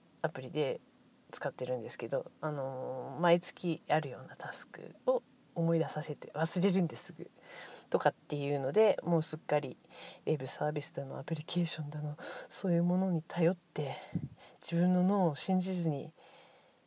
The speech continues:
います。<laughs> 客観的に見てね、他の、もう一人の自分が、もう一人の今の自分に、「これ忘れてるよ」っていうふうにこう、常にこう、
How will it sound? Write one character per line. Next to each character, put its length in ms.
い 60
ま 180
す。 340
<laughs> 500
客 220
観 200
的 240
に 120
見 120
て 120
ね、 200
他 240
の、 240
も 180
う 20
一 160
人 100
の 60
自 160
分 180
が、 140
も 120
う 40
一 140
人 140
の 140
今 220
の 80
自 160
分 240
に、 340
「こ 100
れ 60
忘 240
れ 60
て 120
る 60
よ」 160
っ 60
て 80
い 100
う 40
ふ 60
う 60
に 140
こ 220
う、 40
常 240
に 120
こ 300
う、 40